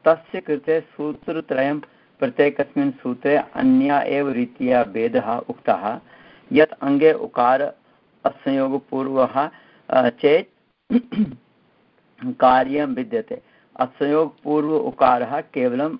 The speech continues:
अजन्तधातुषु भवति। अ, अतः यत्र सूत्रेषु असंयोगपूर्व दृश्यते, सः अजन्तधातु इति बोध्यम्। अस्तु। हम्म।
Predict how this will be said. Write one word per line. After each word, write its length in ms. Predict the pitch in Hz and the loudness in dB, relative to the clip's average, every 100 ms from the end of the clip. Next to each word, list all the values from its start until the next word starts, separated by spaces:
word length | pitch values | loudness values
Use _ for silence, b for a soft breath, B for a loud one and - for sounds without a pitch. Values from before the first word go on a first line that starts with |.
| - | -6
अजन्तधातुषु 1040 | 117 139 147 151 127 110 110 127 120 131 | -4 -2 -2 -4 -2 -2 -2 -6 -4 -6
भवति। 460 | 107 110 104 - 104 - b b - | -2 -2 -2 -4 -10 -12 b b 0
अ, 80 | 123 | 2
अतः 680 | 123 - 127 139 131 170 220 - | 2 2 0 0 -2 -2 -4 -2
यत्र 400 | 127 143 151 165 | 2 2 0 -8
सूत्रेषु 640 | 160 135 131 131 127 - | -10 -10 -6 -6 -6 -4
असंयोगपूर्व 1300 | 147 123 - - 135 131 135 135 131 - 131 135 135 131 | -6 -6 -8 -4 -2 0 0 0 -4 -2 0 0 0 0
दृश्यते, 600 | 107 123 - 113 - 165 B B B _ 135 | 0 -4 -4 0 0 0 B B B _ 2
सः 80 | |
अजन्तधातु 920 | 139 156 - 120 139 131 123 110 110 156 | 4 2 2 -2 -4 -4 0 0 0 -6
इति 580 | - 127 - 139 233 - - | -8 -10 -8 -8 -8 -12 -12
बोध्यम्। 420 | 123 113 110 110 87 _ _ _ _ _ _ _ _ _ _ _ _ - | -2 -2 -2 -8 -10 _ _ _ _ _ _ _ _ _ _ _ _ -20
अस्तु। 500 | - - - _ 208 | -18 -20 -20 _ -2
हम्म। 160 | 247 | -2